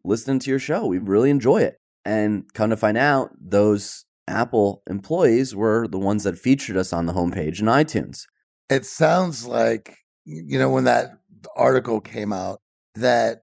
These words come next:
Speaker 2: the idea of the content that would be represented through these podcasts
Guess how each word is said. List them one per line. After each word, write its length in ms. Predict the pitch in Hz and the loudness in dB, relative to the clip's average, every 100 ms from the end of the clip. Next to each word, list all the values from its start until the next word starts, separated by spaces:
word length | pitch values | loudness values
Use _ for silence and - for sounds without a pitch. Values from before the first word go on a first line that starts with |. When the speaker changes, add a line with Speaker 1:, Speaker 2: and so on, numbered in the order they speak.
| _ | _
Speaker 2:
the 300 | 110 113 127 | -12 -8 -6
idea 720 | - 127 131 120 - 160 185 156 | -2 0 0 -2 -4 0 0 0
of 100 | 127 | -2
the 120 | 120 | -4
content 720 | - 127 127 127 117 104 107 | -2 0 0 0 -4 -6 -6
that 100 | 107 | -4
would 160 | 107 104 | -4 -4
be 140 | 104 | -6
represented 880 | 104 113 107 107 95 113 113 107 98 - - | 0 -2 0 -6 0 2 2 0 -4 -16 -8
through 200 | 170 233 | -4 0
these 240 | 151 107 | 0 0
podcasts 800 | - 101 92 - 98 95 107 - | -4 -4 -4 -6 -8 -8 -8 -12